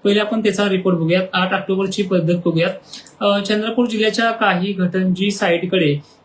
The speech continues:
केलापूर तालुक्यामध्ये, अ, किनवटच्या काही बाउंड्री लगतच्या भागांमध्ये ते येऊ शकतात. तिथे पाण्याची, अ, जी काही वापर वेटिंग सिस्टम आहे ती आपल्याला मॉडेलनुसार स्पष्टपणे दिसते. त्यामुळे त्या दहा पाच गावांनी थोडंसं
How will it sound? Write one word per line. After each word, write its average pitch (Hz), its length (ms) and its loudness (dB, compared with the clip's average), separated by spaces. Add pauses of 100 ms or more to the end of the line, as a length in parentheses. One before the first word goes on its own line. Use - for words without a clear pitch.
केलापूर 202 540 0
तालुक्यामध्ये, 180 960 0 (260)
अ, 175 60 0
किनवटच्या 185 800 0
काही 196 600 -4 (120)
बाउंड्री 170 640 0
लगतच्या 196 380 0
भागांमध्ये 170 800 -2 (120)
ते 190 340 0
येऊ 170 220 4
शकतात. 196 460 0
तिथे 175 200 0
पाण्याची, 175 720 -2
अ, 175 280 0 (280)
जी 156 100 2
काही 196 360 0
वापर 170 320 -2
वेटिंग 190 300 0
सिस्टम 185 400 2
आहे 160 280 -2 (340)
ती 196 60 2
आपल्याला 196 280 2
मॉडेलनुसार 180 500 0
स्पष्टपणे 170 540 0
दिसते. 160 400 0 (240)
त्यामुळे 196 280 0
त्या 208 100 0
दहा 185 220 0
पाच 196 220 -2
गावांनी 180 420 0
थोडंसं 180 360 0